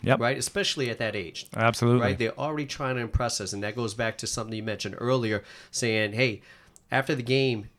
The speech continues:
Speaker 2: little Johnny did something wrong. This is not the time to bring it up."
Speaker 1: Yep.
Speaker 2: You know, because they're already kinda going through it. But what does that do for a kid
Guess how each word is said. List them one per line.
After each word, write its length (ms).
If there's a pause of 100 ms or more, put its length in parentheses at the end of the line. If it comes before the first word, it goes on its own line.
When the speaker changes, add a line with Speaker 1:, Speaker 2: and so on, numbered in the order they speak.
(100)
Speaker 2:
little 200
Johnny 260
did 140
something 260
wrong. 260
This 140
is 40
not 140
the 80
time 220
to 80
bring 180
it 80
up." 240 (320)
Speaker 1:
Yep. 140
Speaker 2:
You 40
know, 140
because 220
they're 180
already 240
kinda 240
going 320
through 140
it. 120 (560)
But 220 (480)
what 320
does 160
that 240
do 160
for 220
a 40
kid 500